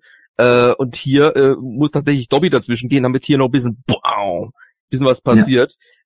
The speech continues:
Speaker 1: Ähm, dazu kommt's im, äh, im Buch eigentlich gar nicht. Also das wäre auch
Speaker 2: Mhm.
Speaker 1: ziemlich dämlich, zumal die tödlichen Flü-, äh, Flüche, die verbotenen Flüche, äh, noch gar nicht eingeführt, äh,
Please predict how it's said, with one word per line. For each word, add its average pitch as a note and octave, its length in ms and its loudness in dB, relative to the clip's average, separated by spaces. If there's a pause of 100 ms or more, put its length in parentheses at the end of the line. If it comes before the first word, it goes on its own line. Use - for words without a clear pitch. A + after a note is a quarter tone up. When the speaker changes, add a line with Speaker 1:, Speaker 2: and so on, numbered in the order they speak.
Speaker 1:
Ähm, B2 420 2 (260)
dazu D3+ 220 -4
kommt's - 460 -8
im, A#2+ 260 -2
äh, G#2+ 380 0 (280)
im - 360 -10
Buch A#2+ 180 -6
eigentlich G#2 260 -4
gar G#2+ 200 -2
nicht. - 220 -14 (120)
Also G#2+ 200 -2
das G#2+ 180 -6
wäre C3 120 0
auch A#2 120 -4
Speaker 2:
Mhm. B2 60 -8
Speaker 1:
ziemlich B2+ 280 0
dämlich, C3+ 360 -2
zumal C3+ 640 2 (440)
die C3 60 -20
tödlichen C3 420 -4
Flü-, A#2+ 460 -2
äh, A#2 100 0
Flüche, D3+ 400 -4
die B2 300 -2
verbotenen G#2+ 360 -4
Flüche, A#2+ 240 -2 (360)
äh, A#2+ 260 2
noch A#2+ 140 -4
gar A#2 160 0
nicht - 180 -6
eingeführt, E3+ 540 -4
äh, G#2 120 -4